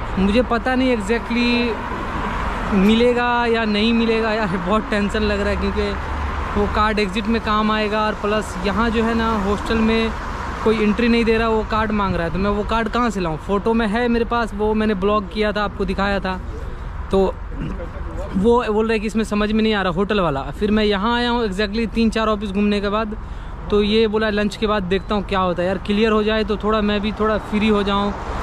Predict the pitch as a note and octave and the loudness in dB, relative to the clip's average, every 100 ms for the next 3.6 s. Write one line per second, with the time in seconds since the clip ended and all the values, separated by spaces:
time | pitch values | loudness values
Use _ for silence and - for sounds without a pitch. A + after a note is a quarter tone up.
0 | - E3 G3+ F3+ F#3+ F3+ F#3 F3+ F3 F3+ | -4 0 2 2 0 0 -2 -2 -2 -2
1 | D#3+ G3 G3 F#3 F#3 G3 F#3 F3+ G3 G3 | -2 0 0 0 0 0 0 0 0 0
2 | - F#3+ F3 F#3+ F#3+ F#3 F3 F#3+ F3+ G3 | 0 0 0 0 0 0 -2 -2 -2 -2
3 | F3+ F3 E3+ D#3+ D#3 C3+ | 0 0 -2 -2 -2 -2